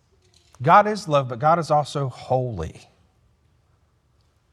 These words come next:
which means he's the kind of God that is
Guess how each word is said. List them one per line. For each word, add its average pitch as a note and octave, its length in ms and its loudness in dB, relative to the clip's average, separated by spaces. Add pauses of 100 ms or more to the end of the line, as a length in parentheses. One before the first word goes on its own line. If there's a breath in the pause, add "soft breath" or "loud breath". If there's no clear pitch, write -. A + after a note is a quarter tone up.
(160)
which C3 180 -4
means D3+ 240 -2
he's F#3+ 200 -2
the F3+ 80 -2
kind F3+ 280 0
of C3+ 140 -4
God D#3 280 0
that C3+ 200 -6
is F3+ 640 -8